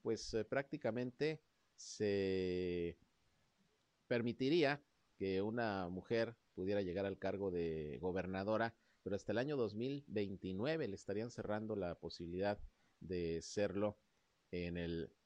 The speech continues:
dos mil veintitrés, lo que algún inter-, interpretado, eh, algunos partidos políticos, legisladores y obviamente,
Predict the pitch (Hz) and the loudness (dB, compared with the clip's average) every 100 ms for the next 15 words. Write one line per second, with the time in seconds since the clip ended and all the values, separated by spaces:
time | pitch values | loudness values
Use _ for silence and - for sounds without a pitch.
0 | _ 92 95 101 104 104 104 107 123 147 | _ -4 -2 -2 -2 -2 -2 -4 -2 -2
1 | 117 - 90 85 85 78 87 87 95 104 | -2 -2 0 0 -2 -4 -6 -6 -4 -4
2 | 98 92 - - 90 87 87 - 90 - | -2 -2 -2 -8 -8 -6 -4 -2 -4 0
3 | 113 110 117 _ _ _ _ _ - 85 | 2 2 -2 _ _ _ _ _ -8 -4
4 | 80 78 71 67 57 - _ _ _ 82 | -4 -4 -6 -10 -16 -20 _ _ _ -8
5 | 78 95 101 - 92 92 95 107 104 95 | -6 -4 -4 -4 -4 -4 -4 -2 -2 -2
6 | 101 - 110 92 - 76 78 82 87 113 | -6 -4 -4 -4 -8 -10 -6 -4 -2 -2
7 | - - 76 73 78 87 87 85 87 85 | -4 -10 -10 -10 -6 -6 -4 -6 -6 -4
8 | 76 | -4